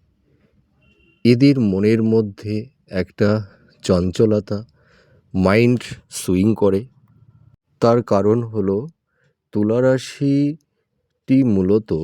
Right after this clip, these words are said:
বায়ু তত্ত্বের রাশি, জ্বর। এই কারণে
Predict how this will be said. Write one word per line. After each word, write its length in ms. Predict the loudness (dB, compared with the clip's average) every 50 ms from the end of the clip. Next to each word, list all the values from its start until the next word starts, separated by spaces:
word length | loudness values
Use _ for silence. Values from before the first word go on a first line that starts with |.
| -6 -8 -8 -12 _ _ _ _ -12
বায়ু 560 | -12 -8 -4 -4 0 2 2 2 2 0 -2 -6 _ _ _ _ _ _ _ _ _ _ _ _ _ _ _ _ _ _ _ _ _ _ _ _ 0
তত্ত্বের 500 | 2 2 2 0 _ -6 -6 -6 -4 -4
রাশি, 360 | -6 -6 -6 -10 -12 -16 -16 -20 _ _ _ _ _ _ _ _ _ _ _ _ _ _ _ -4
জ্বর। 280 | -4 -4 -4 -4 -10 -14 -16 -20 -20 _ _ _ _ _ _ _ _ _ _ _ _ _ _ _ _ _ _ _ _ _ _ _ _ _ _ _ 0
এই 180 | 2 2 2
কারণে 540 | 2 0 -2 -2 0 -2 -2 0 0 0 -2